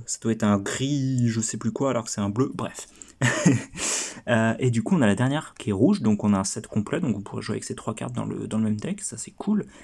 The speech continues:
Et donc le Magma Blast, qu'elle s'appelle,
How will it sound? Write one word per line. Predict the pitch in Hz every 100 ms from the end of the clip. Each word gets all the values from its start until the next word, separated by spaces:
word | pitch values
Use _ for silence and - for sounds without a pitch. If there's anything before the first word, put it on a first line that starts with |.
| - - - -
Et |
donc | 123 135
le | 196
Magma | 214 127 110
Blast, | - 107 180 - - 185 180 - - _ -
qu'elle | 110
s'appelle, | - - 156 170 180